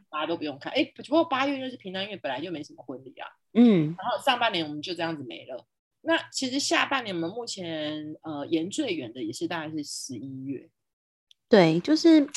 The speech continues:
Speaker 2: 十二月还是有人在演，那十一月是今天开始，我就发现，诶，大家已经不安定感，然后不确定，或者是说他，呃，一些亲友在国外，然后他就会觉得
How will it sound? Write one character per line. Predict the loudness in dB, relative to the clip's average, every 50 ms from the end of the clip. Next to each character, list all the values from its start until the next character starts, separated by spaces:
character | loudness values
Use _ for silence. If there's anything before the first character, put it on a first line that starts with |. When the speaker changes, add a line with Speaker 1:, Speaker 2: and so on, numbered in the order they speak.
| -8 -8 _ _ _ _ _ -10
Speaker 2:
十 | -2 6 8 8
二 | 10 10
月 | 10 8 8
还 | 8 8 6
是 | 4 4
有 | 4 6 6 6
人 | 4 4 4
在 | 2 2
演， | 2 4 4 2 4 4
那 | 2 2
十 | 2 2 0
一 | 2 4
月 | 6 6 6
是 | 6
今 | 4 2 0 0 2 4
天 | 2 2 2
开 | 2 0 0 0
始， | 0 0 0 0 0
我 | 2 2
就 | 0
发 | 0 0 0 -2 0
现， | 0 -2 0
诶， | 2 2 2 2 2
大 | 2 0 0 2
家 | 2 2 2 2
已 | 0
经 | 0 0 0 0 0 -2 -6 -14 -20 -20 _ _ 2
不 | 4 4
安 | 4 4 2 0 0
定 | 0 0 0 0 0
感， | 2 2 0 0 0 -4 -4 -4
然 | 0
后 | 2 2 0
不 | 0 -2
确 | -6 -2 2 2 2
定， | 2 2 0 0 -2 -4 -6 -4
或 | 2 4 4
者 | 4 4
是 | 2 -2
说 | 0 2 2 2
他， | 2 2 0 0 0 0 -2 -4 -8 -18 -20 _ _ -6
呃， | -4 -4 -2 -2
一 |
些 | -2 -2 -2
亲 | 0 0 2 2 4
友 | 4 4 4
在 | 4 2 2
国 | 2 _ 2 2 4 6 6 6
外， | 6 4 2 0 -6 -14 -20 _ _ -4
然 | -2 0
后 | 0 0
他 | 0 0 -2
就 | 0 2 0
会 | 2 2 2 2 2 0 -6 -16 -20 _ _
觉 | 0 0 4
得 | 4 4 4 4 2 -2